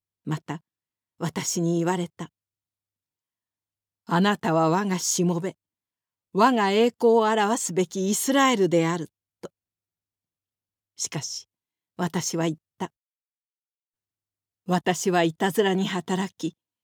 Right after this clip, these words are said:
益なく虚しく力を費やした。しかもなお、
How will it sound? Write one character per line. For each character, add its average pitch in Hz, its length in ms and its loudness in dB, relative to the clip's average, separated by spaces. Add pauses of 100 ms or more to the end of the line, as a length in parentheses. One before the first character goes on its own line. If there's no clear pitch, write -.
(520)
益 220 300 0
な 180 140 -2
く - 260 -20 (100)
虚 180 280 2
し - 160 -8
く 165 140 -8
力 190 420 -2
を 156 40 -2
費 165 360 0
や 151 100 0
し - 220 -8
た。 - 100 -20 (1400)
し - 200 -6
か 214 140 2
も 202 140 0
な 180 240 -2
お、 - 120 -14